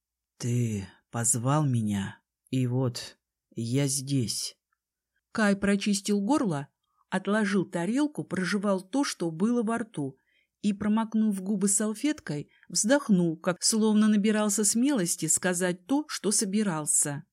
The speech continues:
«Спасибо, что так быстро отреагировал, па», сказал он медленно, подбирая слова.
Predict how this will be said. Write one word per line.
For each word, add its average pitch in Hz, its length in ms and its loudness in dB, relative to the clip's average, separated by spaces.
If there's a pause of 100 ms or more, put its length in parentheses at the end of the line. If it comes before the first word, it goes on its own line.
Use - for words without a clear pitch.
(180)
«Спасибо, 135 800 0
что 139 340 -6
так 143 240 -2
быстро 156 400 2
отреагировал, 160 920 -2
па», 147 340 -2 (440)
сказал 170 600 -4
он 170 200 0
медленно, 170 540 0
подбирая 180 520 -2
слова. 175 580 -2